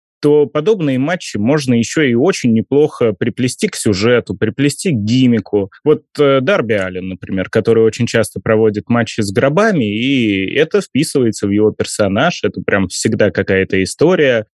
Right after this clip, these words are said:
Оранж Кэссиди с Крисом Джерико устроили замечательный матч. Я уверен, то, что это просто Джерико захотел нырнуть в бассейн с пуншем,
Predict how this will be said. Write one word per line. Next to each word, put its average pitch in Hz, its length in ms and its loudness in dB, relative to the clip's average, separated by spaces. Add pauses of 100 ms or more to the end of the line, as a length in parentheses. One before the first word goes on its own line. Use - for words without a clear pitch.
Оранж 214 400 0
Кэссиди 117 880 0
с - 160 -8
Крисом 117 460 0
Джерико 113 500 0
устроили 117 640 0
замечательный 143 640 0
матч. 233 240 -4
Я 156 80 4
уверен, 160 280 2
то, 127 100 -2
что - 160 -4
это 123 120 -2
просто 131 300 -2
Джерико 135 440 0
захотел 123 540 0
нырнуть 151 800 0
в 107 160 -2
бассейн 131 600 2
с - 100 -10
пуншем, 101 600 -2